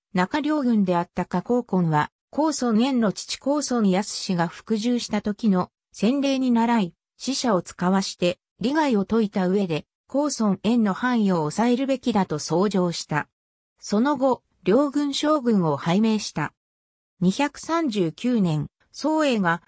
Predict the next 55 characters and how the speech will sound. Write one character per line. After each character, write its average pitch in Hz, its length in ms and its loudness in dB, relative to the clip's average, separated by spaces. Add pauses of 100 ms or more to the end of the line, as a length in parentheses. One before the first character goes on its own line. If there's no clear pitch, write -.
(140)
危 - 160 -18
篤 285 200 0
状 302 200 -2
態 220 260 -2
と 175 100 -2
な 185 140 0
っ - 60 -10
た 170 140 -6
時、 - 380 -8 (200)
宋 262 440 2
宇、 165 260 -2 (220)
宋 254 280 0
は 233 140 -4
じ 202 160 0
め、 196 180 0 (220)
宋 262 260 0
宗、 180 460 -2 (200)
畑 247 520 0
明 247 100 2
ら 185 140 2
と 170 140 -2
共 185 260 2
に、 180 220 2 (220)
皇 262 180 2
太 311 260 -2
子 - 160 -4
の 196 140 2
双 269 260 -2
方 220 300 0
を 165 60 2
補 220 180 -4
佐 233 100 -6
す 185 160 -2
べ 185 140 -2
く、 - 200 -4 (220)
委 165 100 0
命 247 220 2
を 247 140 2
受 247 160 -4
け 185 40 -4
た。 135 200 -4 (580)
し - 140 -16
か 262 160 -2
し、 277 260 -2 (240)
劉 277 240 0
邦、 170 360 0 (340)
孫 302 200 0
子 185 200 -2
は 165 100 2
宋 285 320 2
宇 208 100 2
に 165 140 0
代 160 240 -4
え 160 60 -4
て、 165 240 -4